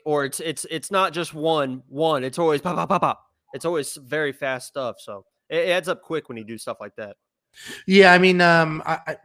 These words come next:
Speaker 2: th-, that's the only thing that makes me nervous. And more and more is probably the safe play, or more on Burns, less on Thompson. This is gonna go three rounds, probably. Um, but I'm looking forward to it. This is a really interesting fight. I'm, I'm ju-,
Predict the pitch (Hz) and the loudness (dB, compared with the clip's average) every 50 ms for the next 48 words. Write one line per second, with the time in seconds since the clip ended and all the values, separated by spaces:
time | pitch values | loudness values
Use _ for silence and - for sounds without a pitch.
0 | 165 160 170 - - 175 202 226 220 - 240 240 233 226 226 208 180 175 160 - | -10 -8 -8 -6 0 4 4 4 4 4 2 2 4 4 2 2 2 0 0 -2
1 | 170 160 147 147 147 143 143 139 - 160 160 185 220 247 233 208 196 196 190 185 | -2 -2 0 0 0 0 0 -2 -2 0 2 4 6 6 6 8 6 6 6 6
2 | 180 185 - 175 165 156 160 151 139 - - 160 151 - - - - 151 147 143 | 4 4 4 4 4 4 2 -2 -2 -2 0 0 0 -2 -4 -2 0 2 2 4
3 | 143 139 131 - - _ _ _ _ _ - 156 151 151 147 143 139 135 - - | 2 2 0 -4 -10 _ _ _ _ _ 0 4 4 6 6 4 4 2 -2 -4
4 | 143 151 160 165 165 165 160 156 151 143 127 107 151 147 147 147 143 139 120 123 | 0 2 4 6 6 8 6 6 4 2 2 2 2 2 2 2 0 -2 -4 -6
5 | 131 151 151 143 - - 139 135 - 139 131 135 131 123 - 139 139 160 170 170 | -2 0 0 0 0 -2 -6 -4 -4 -2 -2 -2 -2 -4 -6 -4 -4 -2 0 4
6 | 208 208 196 160 151 180 170 160 139 151 147 143 139 139 - 143 147 139 131 131 | 4 4 4 4 2 0 0 2 4 4 4 4 2 0 -2 -2 0 0 2 2
7 | 127 127 127 127 117 123 - _ _ _ - 170 156 151 139 131 123 117 131 117 | 2 2 0 -2 -4 -8 -14 _ _ _ 4 6 6 6 4 0 -2 -4 -4 -4
8 | 117 117 117 104 - _ _ _ _ _ _ _ _ - 135 131 131 127 123 127 | -4 -4 -4 -6 -10 _ _ _ _ _ _ _ _ 2 4 6 6 6 6 6
9 | 143 151 - - 202 220 262 277 277 240 - - 262 233 208 160 156 151 135 147 | 4 4 6 6 6 6 6 6 6 6 8 8 10 10 10 8 8 4 6 6
10 | 196 214 214 262 214 233 254 254 247 233 226 214 - - 214 190 165 - 156 135 | 6 6 6 4 6 6 6 6 6 4 2 0 -2 -4 -6 -4 -2 -2 -2 -2
11 | 120 127 143 - 156 156 165 | -2 -4 -6 -6 -6 -6 -6